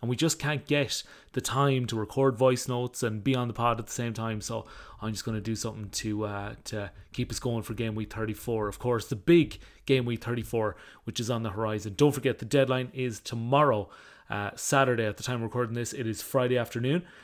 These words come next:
and it's at eleven A M, so make sure you don't miss it. Coming up on the pod today, I'm gonna keep it real, real simple and real, real quick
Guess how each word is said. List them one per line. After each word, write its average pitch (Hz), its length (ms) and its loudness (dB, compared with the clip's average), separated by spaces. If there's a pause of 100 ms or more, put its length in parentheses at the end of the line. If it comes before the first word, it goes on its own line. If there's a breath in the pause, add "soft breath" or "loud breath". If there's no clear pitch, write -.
(240 loud breath)
and 107 540 -2
it's 139 160 -4
at 120 300 0
eleven 120 560 0
A 110 160 -4
M, 107 240 -6
so 107 140 -8
make 110 140 -6
sure 117 180 -2
you 110 100 -4
don't 110 240 -4
miss 107 260 -4
it. 101 160 -8
Coming 180 200 8
up 185 80 8
on 165 60 2
the 165 60 6
pod 156 240 4
today, 135 280 4
I'm 120 120 -4
gonna 123 140 -4
keep 113 200 -8
it 110 40 0
real, 147 560 2
real 131 260 2
simple 127 440 -4
and 110 240 -6
real, 123 160 4
real 120 240 0
quick 117 340 -2